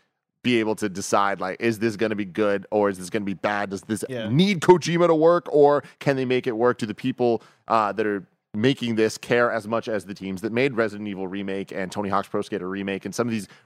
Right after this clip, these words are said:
Speaker 1: remakes that we've gotten recently, Dead Space, um, that are just absolutely incredible, um, and kind of enhancing the vision for modern times? And th-, that's kind of where I'm leaning at right now. It's like, I expect that. I've seen a lot of takes, uh, of people, uh,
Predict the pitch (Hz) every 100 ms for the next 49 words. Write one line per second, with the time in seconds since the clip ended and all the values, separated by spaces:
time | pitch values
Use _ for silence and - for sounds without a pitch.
0 | - 156 160 120 117 101 127 98 107 117
1 | 104 90 95 90 127 117 - 113 101 -
2 | - - - 104 101 101 113 107 - _
3 | 156 147 - 117 107 90 95 92 - 120
4 | 95 87 95 _ _ - 113 98 90 87
5 | 87 _ 113 104 92 87 87 - 107 101
6 | 107 98 120 120 - 107 98 98 95 98
7 | 95 110 104 95 98 92 87 85 95 101
8 | 139 147 - - 151 165 - _ _ _
9 | 135 208 - 330 277 247 202 143 117 117
10 | 95 80 62 85 85 85 98 107 185 160
11 | - 151 - 120 120 170 156 147 123 -
12 | 123 - - 123 110 98 95 87 110 -
13 | 110 104 104 98 - _ _ _ _ _
14 | 113 107